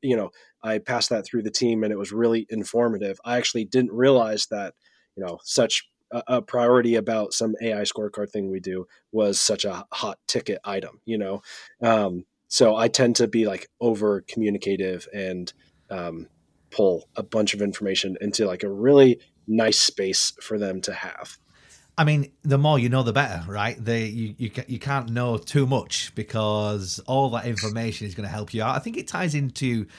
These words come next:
Speaker 2: um, what, what you talk about, which is, like, almost having a,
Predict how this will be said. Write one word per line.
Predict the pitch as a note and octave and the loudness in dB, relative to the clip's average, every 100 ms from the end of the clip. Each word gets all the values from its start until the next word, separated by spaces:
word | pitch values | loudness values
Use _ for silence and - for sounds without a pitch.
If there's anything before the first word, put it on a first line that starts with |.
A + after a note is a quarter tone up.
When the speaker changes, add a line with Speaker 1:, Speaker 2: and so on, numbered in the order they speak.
| - - - | -20 -20 -8
Speaker 2:
um, | A2 G#2+ G#2 G2+ G2+ G2 F2+ | -6 -4 -6 -8 -8 -10 -12
what, | C3 B2+ A#2+ | -6 -6 -4
what | B2+ | -4
you | A#2 D#3 | -2 -2
talk | D#3+ A#2+ G#2+ | 0 -2 -2
about, | G2 F#2 | -6 -6
which | G#2+ - A2 | -8 -8 -8
is, | G2 | -6
like, | G#2 G#2+ - - - - _ - - | -6 -6 -12 -20 -20 -20 _ -20 -8
almost | B2+ B2+ - - - _ _ _ _ _ - | -4 -4 -6 -12 -18 _ _ _ _ _ -16
having | - C3+ B2+ | -6 -4 -2
a, | A#2+ A2+ A2 A2 F#2+ | -2 -2 -2 -4 -10